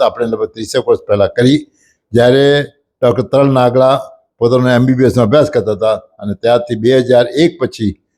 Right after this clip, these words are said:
એમણે કન્ટિન્યુઅસલી પીડિયાટ્રિક ઓર્થોપેડિક કેમ્પ આપણે ત્યાં અહીંયાની શરૂઆત કરી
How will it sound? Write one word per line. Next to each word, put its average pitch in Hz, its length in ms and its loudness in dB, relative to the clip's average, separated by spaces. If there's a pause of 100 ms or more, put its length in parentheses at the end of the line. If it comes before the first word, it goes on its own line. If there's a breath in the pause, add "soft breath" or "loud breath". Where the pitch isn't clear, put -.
(120)
એમણે 113 200 0
કન્ટિન્યુઅસલી 120 760 0
પીડિયાટ્રિક 113 540 -2
ઓર્થોપેડિક 101 580 0
કેમ્પ 104 220 -2
આપણે 98 260 -2
ત્યાં 95 180 -2
અહીંયાની 95 840 -4
શરૂઆત 131 280 0
કરી 107 300 0